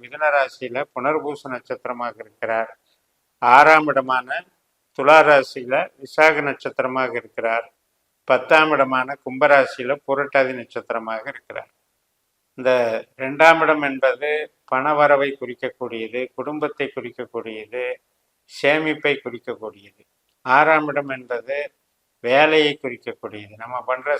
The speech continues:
சர்வீஸை குறிக்கக்கூடியது. அதே மாதிரி எதிரிகளினுடைய தன்மை, எதிரிகள் கிட்ட இருக்கக்கூடிய வெற்றி, போட்டி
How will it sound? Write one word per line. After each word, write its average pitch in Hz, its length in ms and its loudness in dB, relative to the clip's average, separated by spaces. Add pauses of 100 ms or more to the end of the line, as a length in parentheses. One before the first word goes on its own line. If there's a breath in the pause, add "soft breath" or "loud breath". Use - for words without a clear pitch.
சர்வீஸை 131 600 -8
குறிக்கக்கூடியது. 110 800 -16 (800)
அதே 139 220 2
மாதிரி 139 280 -2 (100)
எதிரிகளினுடைய 131 1040 -4 (100)
தன்மை, 123 400 -4 (100)
எதிரிகள் 135 500 -10 (160)
கிட்ட 123 220 -10 (100)
இருக்கக்கூடிய 117 640 -10
வெற்றி, 120 420 -8 (140)
போட்டி 139 320 -6